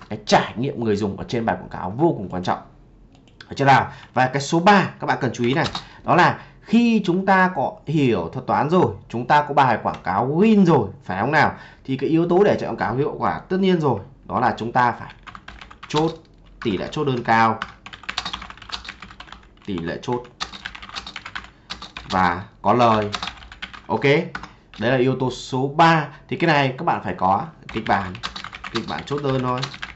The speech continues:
kịch bản chốt đơn. Cái cuối cùng, một cái yếu tố nữa, đó là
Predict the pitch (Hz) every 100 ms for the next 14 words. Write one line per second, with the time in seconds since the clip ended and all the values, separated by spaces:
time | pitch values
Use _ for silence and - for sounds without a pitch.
0 | - - - - - 110 90 80 135 131
1 | 127 135 - - _ _ _ 92 90 -
2 | 101 107 131 - - 139 147 196 226 170
3 | 113 - 101 101 113 123 131 139 156 196
4 | 233 - _ - - 101 123 175 151 117